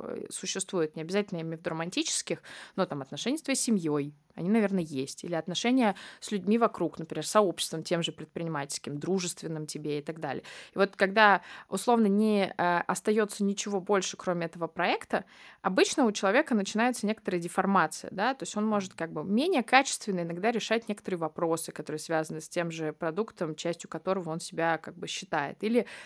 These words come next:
например, ну, извините, проблемы со здоровьем, допустим, когда человек уже видит, что он не настолько же эффективен, как он был, там, допустим, а, несколько месяцев, а, назад,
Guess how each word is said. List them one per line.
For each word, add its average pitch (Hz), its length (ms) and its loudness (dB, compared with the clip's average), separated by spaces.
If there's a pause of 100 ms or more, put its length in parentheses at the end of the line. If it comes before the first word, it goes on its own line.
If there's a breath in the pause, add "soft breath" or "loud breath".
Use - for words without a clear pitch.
например, 190 440 2
ну, 220 140 6
извините, 185 300 0
проблемы 214 360 4
со 214 120 -2
здоровьем, 160 640 2
допустим, 151 440 -6
когда 170 220 -2
человек 190 260 -4
уже 202 240 4 (260 loud breath)
видит, 254 220 -4
что - 160 0
он 196 120 2
не 262 100 2
настолько 262 480 4
же 185 140 0
эффективен, 247 520 -2
как 185 240 -4
он 170 140 -4
был, 170 160 -2
там, 143 200 -10
допустим, 180 500 -4 (380 loud breath)
а, 160 560 2 (120)
несколько 185 680 0
месяцев, 170 540 -4 (140)
а, 151 260 -2
назад, 170 500 0